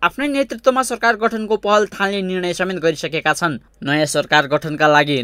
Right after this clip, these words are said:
दुवै दलले दावी गरे पनि सहज भने देखिँदैन। सरकार बनाउन कोशी प्रदेशमा सडचालिस सदस्यको बहुमत आवश्यक पर्छ, तर त्रियानब्बे सदस्यीय प्रदेशसभामा कुनै दलको पनि स्पष्ट बहुमत नपुग्ने अङ्क गणितले देखाउँछ। प्रदेशसभामा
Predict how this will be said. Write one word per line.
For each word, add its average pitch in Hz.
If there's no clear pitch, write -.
दुवै 156
दलले 156
दावी 147
गरे 151
पनि 156
सहज 151
भने 139
देखिँदैन। 143
सरकार 156
बनाउन 151
कोशी 156
प्रदेशमा 135
सडचालिस 240
सदस्यको 208
बहुमत 185
आवश्यक 160
पर्छ, 165
तर 143
त्रियानब्बे 165
सदस्यीय 151
प्रदेशसभामा 143
कुनै 240
दलको 151
पनि 208
स्पष्ट -
बहुमत 170
नपुग्ने 165
अङ्क 160
गणितले 170
देखाउँछ। 165
प्रदेशसभामा 151